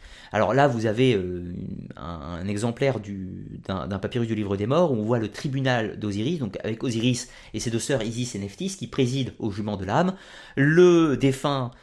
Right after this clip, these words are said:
enfin le Ka, le double spirituel du défunt, accompagné par Anubis qui lui tient une clé d'Ankh.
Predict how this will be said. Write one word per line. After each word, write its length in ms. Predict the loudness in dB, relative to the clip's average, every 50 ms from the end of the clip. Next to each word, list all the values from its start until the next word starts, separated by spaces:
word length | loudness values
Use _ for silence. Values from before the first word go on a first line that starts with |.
| -20 -8
enfin 140 | -2 0 0
le 100 | 0 0
Ka, 400 | -2 2 4 4 4 4 0 -6 -8
le 100 | -8 -4
double 260 | -2 -2 -2 -2 -2
spirituel 360 | -4 -2 -4 -2 0 0 -2
du 60 | 0
défunt, 340 | 0 0 0 0 0 -2 -2 -2
accompagné 540 | -6 -6 -6 -4 -4 -2 -2 0 0 -2
par 300 | -2 -2 -4 -4 -4 -8 -8
Anubis 560 | -4 -4 -2 -2 -2 -2 -2 -4 -4 -4 -8 -10 -16 -20 -20 _ _
qui 140 | -10 -8
lui 160 | -6 -6 -6 -8
tient 180 | -6 -6 -4
une 140 | -4 -4 -6
clé 160 | -2 0 2
d'Ankh. 380 | 2 2 0 0 -6 -10 -12